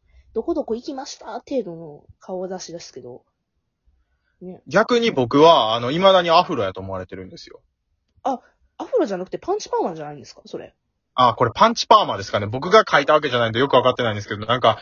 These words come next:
Speaker 2: パンチパーマでなんか全部金歯やと思われてるんですよ。アイコンのイメージがすごくて。
Speaker 1: ええ。いや、そうなんじゃないんですの？逆に。
Speaker 2: いやいやいや、僕もうサラサラヘアですよ。もう完全にサラサラヘアですよ。
Speaker 1: え、
Speaker 2: こんなパンチ効いてないですよ。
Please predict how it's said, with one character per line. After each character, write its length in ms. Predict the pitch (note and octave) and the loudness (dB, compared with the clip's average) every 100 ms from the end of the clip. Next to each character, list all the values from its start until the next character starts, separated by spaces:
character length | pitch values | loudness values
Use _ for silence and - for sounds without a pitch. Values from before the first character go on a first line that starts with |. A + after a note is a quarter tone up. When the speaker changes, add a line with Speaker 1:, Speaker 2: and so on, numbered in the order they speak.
| - - _ | -10 -20 _
Speaker 2:
パ 180 | F3+ G3+ | 0 2
ン 60 | G3+ | 0
チ 120 | - | 4
パ 160 | G#3 | 6
ー 20 | E3 | 6
マ 120 | C3 | 2
で 120 | A#2+ | 0
な 140 | A#2+ | -2
ん 40 | B2+ | 0
か 140 | A#2 | 0
全 200 | A2+ F3+ | 2 0
部 120 | D3+ | 0
金 240 | - F#3+ E3+ | -6 -6 0
歯 80 | A2 | 2
や 80 | |
と 80 | G#2 | 0
思 100 | G#2+ | -2
わ 60 | A2 | -2
れ 60 | |
て 100 | - | -4
る 80 | G#2 | -8
ん 40 | G2 | -10
で 60 | |
す 120 | - | -14
よ。 140 | F2+ G#2+ _ _ | -16 -16 _ _
ア 160 | - F#3 | 0 0
イ 100 | G3 | 4
コ 140 | G#3+ | 2
ン 60 | G#3 | 4
の 80 | E3+ | 0
イ 80 | |
メ 160 | D#3 F3+ | 2 2
ー 20 | |
ジ 100 | C3+ | 2
が 100 | B2 | -2
す 140 | A2 C3+ | -2 0
ご 100 | - | 0
く 100 | - | -2
て。 180 | E2 - _ _ | -12 -12 _ _
Speaker 1:
え 720 | G3+ A#3 B3+ C4+ C#4 C#4 C#4 | -8 -6 -6 -6 -6 -6 -6
え。 100 | A#3 - _ _ _ | -8 -12 _ _ _
い 40 | D4+ | -4
や、 140 | A#3 | -4
そ 360 | - - - A#4+ G4+ | -6 -16 -2 2 2
う 160 | A3+ - | 0 -6
な 120 | A3 | -6
ん 40 | |
じ 80 | F3+ | -4
ゃ 40 | E3+ | -6
な 100 | A3 | -6
い 60 | |
ん 40 | F#3 | -8
で 80 | |
す 100 | D#3 | -10
の？ 140 | A2+ - _ _ _ _ F3+ | -18 -20 _ _ _ _ _
逆 280 | E3+ - | -16 -16
に。 180 | C#3+ D3+ _ _ _ _ _ _ _ _ _ _ - - _ | -20 -20 _ _ _ _ _ _ _ _ _ _ -20 -20 _
Speaker 2:
い 80 | C#3+ | 2
や 140 | D#3 E3 | 4 6
い 40 | |
や 120 | D#3+ | 6
い 20 | |
や、 140 | D#3 C#3+ | 6 4
僕 240 | C#3 D3 | 0 2
も 160 | D3 C#3+ | 4 4
う 20 | |
サ 140 | D3 | 4
ラ 100 | C#3+ | 4
サ 120 | C#3 D3+ | 6 4
ラ 100 | D#3 | 6
ヘ 100 | E3 | 6
ア 140 | B2+ | 6
で 100 | G#2+ | 2
す 120 | - | -4
よ。 80 | G#2+ | -8
も 120 | G2 | -8
う 40 | F#2+ | -4
完 240 | C#3+ F3 | -4 -2
全 120 | F3 | -4
に 60 | E3 | -4
サ 120 | B2 | -2
ラ 100 | G#2+ | -2
サ 100 | G#2 | -2
ラ 100 | G2 | -4
ヘ 80 | G2+ | -4
ア 100 | F#2 | -8
で 80 | F#2 | -10
す 80 | - | -12
よ。 80 | G2 | -6
Speaker 1:
え、 80 | |
Speaker 2:
こ 60 | C#3+ | -6
ん 80 | D3 | 0
な 180 | C#3 C3+ | -2 0
パ 160 | D#3+ | -2
ン 60 | D3+ | -2
チ 100 | - | -6
効 100 | D#3 | -10
い 60 | |
て 60 | - | -10
な 60 | G2+ | -8
い 20 | |
で 40 | - | -8
す 120 | |
よ。 120 | - | -12